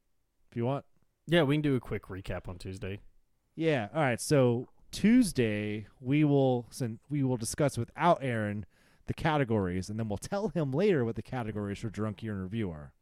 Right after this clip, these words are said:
Speaker 2: Yeah, I, I mean, two of 'em we already know. It's gonna be, um,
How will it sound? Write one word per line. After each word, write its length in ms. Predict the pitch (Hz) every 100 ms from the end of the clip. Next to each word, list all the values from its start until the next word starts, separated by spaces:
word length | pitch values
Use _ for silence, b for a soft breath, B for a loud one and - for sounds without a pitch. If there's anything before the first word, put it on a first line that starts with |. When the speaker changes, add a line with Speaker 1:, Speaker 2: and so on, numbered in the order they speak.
| _ -
Speaker 2:
Yeah, 100 | 156 147
I, 140 | 151 131
I 80 | 139
mean, 200 | 135 117
two 180 | - 170
of 100 | 147
'em 100 | 135
we 120 | 127
already 160 | 120 110
know. 200 | 92 90
It's 140 | -
gonna 160 | 113 104
be, 400 | 98 98 98 -
um, 360 | 92 87 95